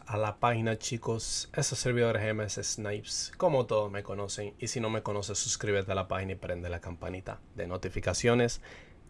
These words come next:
No te vas a perder de nada malo, solamente cosas buenas si no te suscribes. Así que ya tú sabes. Vieron el título, chicos.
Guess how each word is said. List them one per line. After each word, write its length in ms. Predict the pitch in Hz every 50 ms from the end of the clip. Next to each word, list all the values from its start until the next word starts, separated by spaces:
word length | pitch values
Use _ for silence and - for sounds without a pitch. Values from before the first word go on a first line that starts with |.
| - -
No 160 | - 98 101 -
te 80 | -
vas 220 | 92 90 87 - 98
a 100 | 92 -
perder 400 | 92 90 87 87 85 87 - - - - -
de 220 | 101 95 92 90
nada 480 | 92 92 95 95 95 95 95 92 - - - - - - - -
malo, 500 | 98 98 104 101 101 101 104 104 104 - - - - - -
solamente 680 | - 113 104 101 101 101 98 101 95 - 101 98 98
cosas 380 | - - 95 - - 98 - 95
buenas 380 | 98 104 104 107 107 110 101
si 120 | - - 90
no 120 | 85 85
te 100 | - 90
suscribes. 600 | - - 82 - - - 82 82 82 80 82 - 92
Así 180 | 92 - 95
que 80 | 95 95
ya 180 | 95 95 95
tú 120 | - 95 -
sabes. 480 | - 110 110 107 107 110 110 - - - - - - - - - - -
Vieron 340 | 120 127 165 170 165 160 160
el 120 | 147 127
título, 380 | 160 151 143 123 147 139 139 131
chicos. 720 | - - 135 120 - 120 117 113 - - - - - -